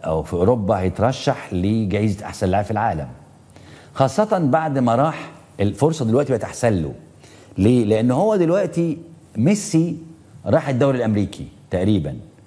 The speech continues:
والدوري الأمريكي ما بيترشحش فيه حد لأحسن لاعب. آه، معرفش اسمه إيه، مش مهم. المهم يعني، ورونالدو راح الدوري السعودي، والترشح بتاع أحسن لاعب في العالم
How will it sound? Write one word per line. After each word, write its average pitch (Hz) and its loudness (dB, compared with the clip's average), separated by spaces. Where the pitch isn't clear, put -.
والدوري 175 2
الأمريكي 156 2
ما 120 4
بيترشحش 113 -2
فيه 127 -4
حد 104 -2
لأحسن 95 -4
لاعب. 67 -8
آه، 90 2
معرفش 101 -2
اسمه 87 -6
إيه، 78 -2
مش 76 -6
مهم. 82 -2
المهم 160 6
يعني، 117 2
ورونالدو 180 2
راح 170 0
الدوري 175 2
السعودي، 117 -2
والترشح 165 0
بتاع 147 2
أحسن 175 -4
لاعب 190 0
في 143 -2
العالم 180 0